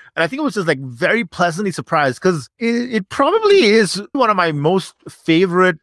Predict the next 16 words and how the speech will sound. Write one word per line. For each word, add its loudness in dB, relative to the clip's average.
ridiculous -2
concepts -4
in -4
a -2
movie, -2
that, -2
that 0
you -8
could -6
have, -2
like, -2
some -4
sort 0
of -8
karate 0
moves -10